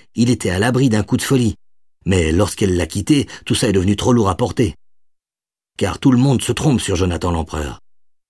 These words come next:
Sa soif de reconnaissance, son ambition, ses concessions au star system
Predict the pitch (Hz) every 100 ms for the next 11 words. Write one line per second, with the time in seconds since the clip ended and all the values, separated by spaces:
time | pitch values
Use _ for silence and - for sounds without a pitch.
0 | - - 117 147 104 98 92 101 98 -
1 | 98 90 - - _ _ - 131 123 120
2 | 107 101 120 95 - _ _ _ - -
3 | 107 - 117 131 110 147 107 - 110 -
4 | 107 - 139